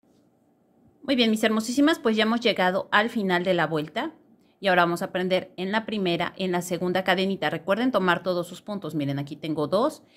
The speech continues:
y este lo tomamos porque trabajamos en el ojal.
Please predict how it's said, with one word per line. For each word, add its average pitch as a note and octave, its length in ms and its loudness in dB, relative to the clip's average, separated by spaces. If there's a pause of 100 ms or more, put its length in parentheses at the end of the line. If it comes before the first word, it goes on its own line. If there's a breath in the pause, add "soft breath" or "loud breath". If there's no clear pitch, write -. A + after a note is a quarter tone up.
(300 soft breath)
y F3+ 200 -2
este F3+ 340 -2
lo F3 140 -2
tomamos B3 480 0
porque F#3 300 -4
trabajamos E3 840 -4
en D#3 180 -4
el C#3+ 140 -2
ojal. C#3 340 -6